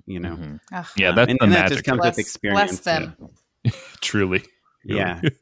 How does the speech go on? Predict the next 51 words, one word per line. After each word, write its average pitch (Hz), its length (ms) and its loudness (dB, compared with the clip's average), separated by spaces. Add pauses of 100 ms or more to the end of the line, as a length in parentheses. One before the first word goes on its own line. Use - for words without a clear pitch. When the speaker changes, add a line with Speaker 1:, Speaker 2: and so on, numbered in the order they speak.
(380)
Speaker 1:
A 107 80 -4
bad 104 300 2
habit 104 320 -2
I'm 98 320 -2
working 95 320 -4
on, 87 420 -4
though 113 100 2
I, 117 180 2 (340)
I - 80 2
honestly 151 320 4
don't 123 240 2
know 113 160 2
if 104 100 -4
I'm 107 160 0
gonna 101 160 -2
make 95 220 -4
much 92 200 -4
progress 110 380 0
on 92 160 -4
it, 90 160 -6
is 90 340 -8 (420)
I 110 80 -2
do 123 200 0
tend 120 340 -2
to 107 80 -2
yell 95 480 0 (300)
direction, 95 580 -2
like, 92 160 -4
across 90 340 -4
the 90 80 -14
set 110 320 -4
from 92 120 -6
the 90 60 -2
Speaker 2:
Mm-hmm. 85 60 -4
Speaker 1:
monitor 92 380 -4
to 90 160 -8
actors, 113 500 -6 (480)
uh, 95 260 -6
again, 90 440 -6
because 87 500 -10 (220)
I'm 127 160 0
always 143 480 4
late 127 360 2
on 110 140 -2
every 110 200 2
single 110 320 0
shoot 117 300 -2
I've 92 240 -4
ever 101 240 -4
been 101 180 -4
on. 117 180 -4